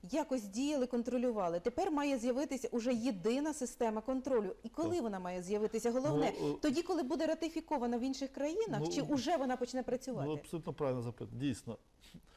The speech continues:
Speaker 2: певні пілотні речі, е, в Україні будуть впроваджуватися на початку, щоб відпрацювати. Це, це, це буде в комунальних аптеках, там,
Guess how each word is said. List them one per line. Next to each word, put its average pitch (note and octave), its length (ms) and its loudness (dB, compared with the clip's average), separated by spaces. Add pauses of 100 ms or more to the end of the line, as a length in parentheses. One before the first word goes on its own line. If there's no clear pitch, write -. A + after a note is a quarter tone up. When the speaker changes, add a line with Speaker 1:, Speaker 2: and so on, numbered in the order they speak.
(180)
Speaker 2:
певні C#3+ 280 2
пілотні C3 580 0
речі, B2 580 -2
е, B2 140 0 (140)
в B2+ 100 -4
Україні C3+ 340 -4
будуть A#2+ 220 -2
впроваджуватися A2+ 920 -4
на A2 100 -6
початку, A#2+ 460 -8
щоб A2 220 -6 (440)
відпрацювати. A#2+ 760 -4
Це, C3 200 -6 (240)
це, C#3+ 60 -8 (180)
це C3 140 -6
буде A#2+ 340 -4 (160)
в A#2 220 -2 (380)
комунальних E3 640 -2
аптеках, C3+ 600 -4
там, B2 260 -4